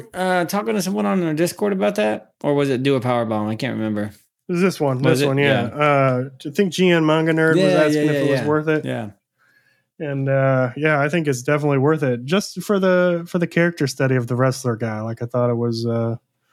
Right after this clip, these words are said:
Speaker 1: Pretty cool.
Speaker 2: thought it was crazy, man. He gets himself into some,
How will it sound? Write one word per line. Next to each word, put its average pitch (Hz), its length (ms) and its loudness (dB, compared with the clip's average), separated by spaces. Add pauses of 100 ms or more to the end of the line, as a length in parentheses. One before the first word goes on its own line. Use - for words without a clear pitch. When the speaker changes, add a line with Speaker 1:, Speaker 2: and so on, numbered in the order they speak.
(160)
Speaker 1:
Pretty 120 160 -4
cool. 117 280 -6 (400)
Speaker 2:
thought 131 160 2
it 127 60 4
was 123 160 2
crazy, 123 420 0
man. 110 220 -2
He 113 80 -4
gets 123 180 -2
himself 117 400 -2
into 113 420 -2
some, 110 320 -8